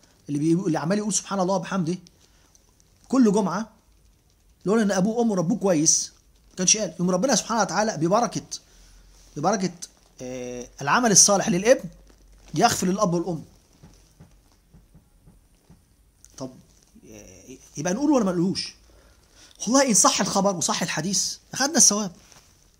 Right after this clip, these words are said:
طب لو الحديث كان غلط، ما أنت خسرتش، برضه هتكسب مكسب عظيم. أولا أنت بتقول الذكر ده بن-، بنية الإحسان للوالدين،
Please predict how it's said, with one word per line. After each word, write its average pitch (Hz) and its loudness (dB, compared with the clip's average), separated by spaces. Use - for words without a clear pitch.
طب 165 -2
لو 190 6
الحديث 202 2
كان 190 0
غلط، 160 -2
ما 135 -10
أنت - -10
خسرتش، - -2
برضه 165 -4
هتكسب 147 0
مكسب 151 -2
عظيم. 131 -10
أولا 208 2
أنت 147 -4
بتقول 208 0
الذكر 185 0
ده 226 -2
بن-، 165 0
بنية 247 2
الإحسان 147 2
للوالدين، 196 2